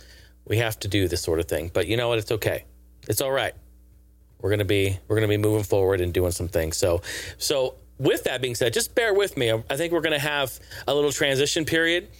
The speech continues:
My schedule is going to change, and I will not be releasing the podcast on, uh, they may happen Monday or Tuesday.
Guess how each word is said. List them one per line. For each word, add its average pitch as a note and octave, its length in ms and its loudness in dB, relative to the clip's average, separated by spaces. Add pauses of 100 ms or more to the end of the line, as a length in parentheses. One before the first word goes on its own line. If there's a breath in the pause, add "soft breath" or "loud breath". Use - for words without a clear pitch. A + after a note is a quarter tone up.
(220 loud breath)
My B2 120 0
schedule C#3+ 500 0
is A#2+ 140 0
going C3 200 2
to F#3+ 60 -2
change, C3+ 440 0 (120)
and A2+ 240 2
I A2+ 200 0
will A#2+ 140 2
not B2 300 -2
be A#2+ 100 2
releasing A#2+ 460 2
the B2 80 2
podcast A#2+ 680 -2 (380 loud breath)
on, A2+ 560 2 (880)
uh, G2 460 2
they D3 160 0
may G3+ 180 2
happen G3 400 0
Monday D#3+ 300 2
or C3 60 0
Tuesday. A2 540 -2